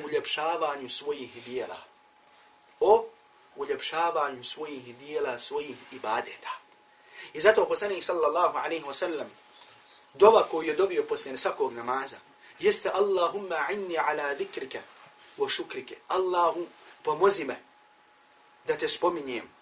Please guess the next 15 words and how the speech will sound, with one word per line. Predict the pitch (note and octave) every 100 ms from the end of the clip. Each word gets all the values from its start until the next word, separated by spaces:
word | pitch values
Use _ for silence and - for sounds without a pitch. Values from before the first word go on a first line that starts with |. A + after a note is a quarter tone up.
| - - - - -
i | E3
da | D#3+
ti | D3
zahvaljujem, | D#3 D#3+ D3 F#3 F3 C#3 G2 - - -
wa | C3+ C#3+
ala | D3 D3 C#3+
husni | A#3 - - C#3 C#3+
ibadetike, | C3+ C3 B2+ C3 A#2+ - G2+ - - -
i | D#3
uputi | - F#3+ B3+ -
me | A#3 B3 - - - - - - - -
na | D#3
lijepo | D#3+ F#3 A3+ - D3+
činjenje | D3 E3 D3 B2 A#2
ibadeta.” | A2+ G#2+ G#2+ -